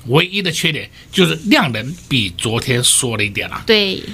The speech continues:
Speaker 1: 我所谓的昨天就指上礼拜五啊，我们老手讲昨天、明天都是指连续剧啊，你自己把中间放假日都扣掉啊，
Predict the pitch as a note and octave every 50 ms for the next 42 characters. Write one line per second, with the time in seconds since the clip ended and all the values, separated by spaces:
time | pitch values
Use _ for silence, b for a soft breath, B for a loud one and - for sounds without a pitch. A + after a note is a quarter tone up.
0 | - - - E3 A#3+ F4+ G#4 - A3 C4+ D4+ C4+ A#3+ - A3 A3+ A3+ B3 C#4 C4
1 | C4 - - F#3 E3 - C#4 C4 G3+ E3 D3 G3+ G#3 G3 D3+ B2 A2 A#2+ C#3+ E3
2 | F3 D#3+ - - b b b b b b b b D#3+ G3 A3 D4+ F#4 D#4 A#3+ G#3+
3 | C#4 G#4+ - - - G3 G3+ A3+ - - E3+ C#3+ D#3 - - F#3+ F#3 G#3 A3 G#3+
4 | B3 B3 B3 G#3+ F#3 F3+ G#3 - G#3+ G#3 G#3+ G3 A3 A3+ A3 F3+ - - D#3 C3+
5 | C3 C3+ E3 F3+ F3 - G3+ F3 E3 - G#3+ F#3 C#3 A2 - - B B B F3
6 | E3+ D#3+ D#3+ - - E4 B3+ - - F3 F#3+ G#3 F#3 - - E3 C3+ C3 - -
7 | A#3+ A3+ A3+ F#3+ F#3+ A3 A3 A3 - - C4+ A#3+ G3+ F3 D#3 A3 F#3 D#3+ D3 E3+
8 | G3 F3+ C#3+ C#3+ D#3+ D#3+ D#3+ - - F#3+ E3 C3 B2 D#3 C#3 - - - - -